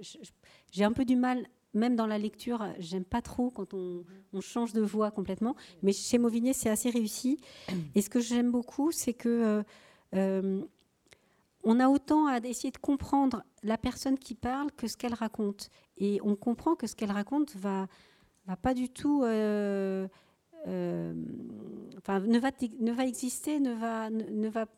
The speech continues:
on va pouvoir en prendre la mesure que quand on aura compris cette espèce de dispositif de, de relation qu'il y a. Et là, c'est très frappant parce qu'on a, on a l'impression que c'est la troisième personne.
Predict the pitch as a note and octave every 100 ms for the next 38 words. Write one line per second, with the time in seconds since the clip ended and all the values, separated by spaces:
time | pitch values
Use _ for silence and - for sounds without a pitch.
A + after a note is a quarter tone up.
0 | A3 - _ G#3 B3+ C4 B3+ C4 A#3+ B3+
1 | A#3+ A#3 A#3+ D4 - A#3+ A#3 A#3+ A3 A3
2 | A3 A#3 - D4 B3 A#3 _ _ _ -
3 | B3+ A3 G#3 C4 - D4 C4+ C4 - C4
4 | G#3+ G#3+ G#3 G#3 G3 G#3 A3 G#3+ - A3
5 | - F#3 E3+ - _ _ - - - -
6 | _ F#3 A#3+ D4+ A#3+ A3+ A#3 - G#3+ B3+
7 | F#4+ C4+ - G3+ G#3+ A3 F#3+ G#3 G3+ G#3
8 | - C4 - G#3+ F#3 F3+ A#3+ A#3 G#3+ G3+
9 | F3+ F#3+ G#3+